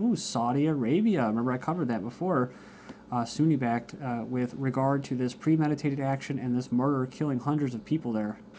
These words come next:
All right, so I'm gonna speed it up here, guys. Western nations expel Syrian envoys, U S and ally response.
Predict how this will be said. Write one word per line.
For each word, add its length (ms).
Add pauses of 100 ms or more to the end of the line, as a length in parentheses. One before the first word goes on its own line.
(160)
All 60
right, 100
so 120
I'm 80
gonna 100
speed 240
it 100
up 160
here, 160
guys. 360
Western 400
nations 500
expel 480
Syrian 560
envoys, 640
U 80
S 140
and 60
ally 280
response. 500